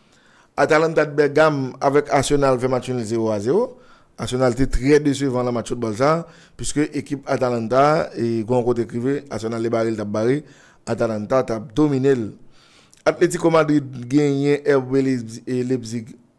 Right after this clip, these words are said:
deux gòl à un, Griezmann fè youn nan deux gòl sa yo, Brest bat Stonegrass deux à un, epi genyen Monaco li menm ki kale Barcelone deux gòl à un.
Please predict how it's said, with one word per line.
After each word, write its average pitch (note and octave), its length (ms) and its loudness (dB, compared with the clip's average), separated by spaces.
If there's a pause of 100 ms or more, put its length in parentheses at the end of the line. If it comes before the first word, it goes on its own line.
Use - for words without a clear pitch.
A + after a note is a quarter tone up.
deux D3+ 320 2
gòl C3 380 4 (100)
à A2+ 140 -2 (180)
un, F#3+ 160 0
Griezmann B2 480 -6
fè B2 140 0
youn B2 240 -4 (580)
nan A#2 160 -4
deux B2 80 0
gòl A#2 240 0
sa G#2+ 80 0
yo, B2 160 0
Brest C3 540 0 (340)
bat A2+ 320 0
Stonegrass C3 880 -4
deux C#3 240 2
à C3 160 4
un, D#3+ 160 0 (480)
epi C3 240 -4
genyen C3+ 240 0
Monaco B2 400 -4
li A2+ 160 -4
menm C#3 240 -4
ki B2+ 140 -12
kale A#2+ 180 -2
Barcelone B2 640 -4 (400)
deux C#3 260 -2
gòl D3 300 6 (100)
à A#2+ 220 0 (180)
un. F3+ 160 6